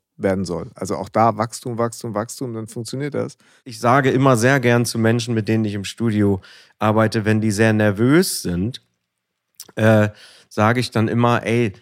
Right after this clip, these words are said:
Speaker 2: ist alles wirklich auch nicht so wild, weil am Ende sind wir alle viel, viel kleiner als die Musik. Also mach dir mal nicht so Gedanken,
Speaker 1: Schönes
Speaker 2: so
Speaker 1: Bild.
Speaker 2: wichtig
Speaker 1: Ja.
Speaker 2: sind wir auch nicht.“ So, und das nimmt oft gerade bei,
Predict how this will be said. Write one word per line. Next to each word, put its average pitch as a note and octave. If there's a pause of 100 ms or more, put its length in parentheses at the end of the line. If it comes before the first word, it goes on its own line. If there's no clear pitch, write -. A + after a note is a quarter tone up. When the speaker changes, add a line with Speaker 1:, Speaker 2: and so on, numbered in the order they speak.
(120)
Speaker 2:
ist -
alles A#2
wirklich C3
auch A2+
nicht B2
so A2+
wild, G#2
weil G#2+
am G2+
Ende A2+
sind G2+
wir G#2
alle A2+
viel, E3
viel C#3+
kleiner A2+
als G2+
die A2
Musik. F#2+
Also G2+
mach A2+
dir B2
mal A2
nicht A2+
so A2+ (240)
Gedanken, A#2+
Speaker 1:
Schönes G3+
Speaker 2:
so C#3
Speaker 1:
Bild. B2+
Speaker 2:
wichtig C#3
Speaker 1:
Ja. A2
Speaker 2:
sind A2+
wir G#2+
auch F#2+
nicht.“ F2 (320)
So, -
und F#2+
das A2 (240)
nimmt C3+
oft -
gerade A2+
bei, A2+